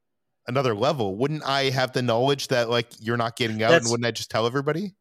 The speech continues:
Speaker 2: That's why they killed everyone on that floor. 'Cause he went out, he went there and he told everybody, he's like, "I didn't get out. They just put me on a different floor. I was on this other floor." And they're like, "Uh, let's just zap 'em all."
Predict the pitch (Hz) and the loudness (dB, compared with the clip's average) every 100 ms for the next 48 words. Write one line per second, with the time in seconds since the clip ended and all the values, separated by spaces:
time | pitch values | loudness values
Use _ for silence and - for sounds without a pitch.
0 | _ - 170 165 - 160 147 143 139 156 | _ 4 4 6 4 6 6 6 4 4
1 | 139 131 123 123 135 135 131 127 120 113 | 4 2 2 2 4 4 4 2 0 -2
2 | - 170 107 - - _ _ _ _ _ | -2 -2 -2 -4 -18 _ _ _ _ _
3 | _ _ _ - 143 147 151 143 143 143 | _ _ _ 2 4 4 4 6 4 0
4 | - - 135 147 143 147 131 117 - 156 | -4 0 4 4 4 4 4 2 4 6
5 | 180 131 123 120 123 113 123 135 160 151 | 6 6 4 4 4 4 6 6 6 4
6 | 117 117 120 131 123 - 151 135 135 123 | 2 2 2 0 -2 0 0 2 2 0
7 | 127 120 - 180 127 120 127 131 127 143 | -2 -6 2 4 6 4 2 0 2 2
8 | 156 170 131 117 117 131 127 123 - 135 | 2 0 2 2 2 4 6 4 2 2
9 | 135 131 156 113 123 117 127 127 123 | 4 4 4 4 4 2 -2 -6 -6